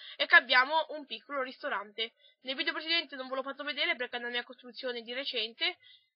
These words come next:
E praticamente ha questo piccolo palchetto dove noi ci possiamo sedere e, boh, ammirare il tutto, anche da questa parte, eh, uguali.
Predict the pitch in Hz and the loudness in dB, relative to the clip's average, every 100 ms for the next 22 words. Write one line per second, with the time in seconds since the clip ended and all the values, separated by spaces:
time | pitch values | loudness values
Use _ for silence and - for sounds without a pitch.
0 | - 247 247 254 247 269 294 294 294 247 | -4 2 6 6 4 -4 -4 -2 -2 -2
1 | 247 247 269 - 285 285 262 269 269 262 | -4 -4 -10 -8 -6 -4 -4 0 -2 2
2 | 294 247 233 233 247 262 254 247 254 240 | 0 0 -6 -6 -6 -8 -12 -8 -6 -6
3 | 262 247 277 226 220 220 233 220 220 220 | -6 0 2 2 0 -4 -2 0 -2 -4
4 | 254 220 226 233 247 359 349 254 - 330 | -2 -2 -2 -2 -2 -4 -10 -14 -6 -4
5 | 349 _ _ _ - 233 226 226 220 - | -4 _ _ _ -6 -4 -4 -8 -10 -8
6 | 330 269 214 214 - 370 - _ _ _ | -4 -2 -2 -2 -8 -8 -12 _ _ _
7 | _ _ _ _ _ _ _ _ - 233 | _ _ _ _ _ _ _ _ -8 -4
8 | 226 226 233 - 226 226 202 220 330 | -2 -2 -6 -16 -10 -6 -4 -2 -6